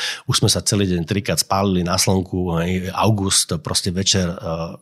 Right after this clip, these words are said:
takzvané zalezme do klimatizovaného centra, poprechádzajme sa a dajme si večer nejaký spoločný film. E, že preto si myslím, že kina ako pôjdu,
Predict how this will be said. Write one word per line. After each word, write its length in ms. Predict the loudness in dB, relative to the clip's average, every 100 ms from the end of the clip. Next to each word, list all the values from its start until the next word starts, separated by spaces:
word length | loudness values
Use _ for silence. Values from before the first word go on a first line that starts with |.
| _
takzvané 400 | -2 0 2 2
zalezme 560 | 2 2 4 4 2 2
do 80 |
klimatizovaného 840 | -2 0 2 2 0 0 0 0 -2
centra, 320 | 0 0 0
poprechádzajme 640 | -2 -4 -2 -2 0 0 0
sa 240 | 0 -2
a 80 | -4
dajme 240 | -4 -2
si 160 | 0 -2
večer 320 | -2 -2 -2
nejaký 320 | -4 -8 -8
spoločný 400 | -6 -4 -4 -6
film. 240 | -10 -14 -16
E, 60 | -14 -12 -10 -10 -14 -18 -14 -4 0 2
že 80 | 2
preto 160 | 2 4
si 160 | 6
myslím, 240 | 6 6 4
že 160 | 4
kina 320 | 2 2 2
ako 80 | -2
pôjdu, 540 | -6 -2 2 4 4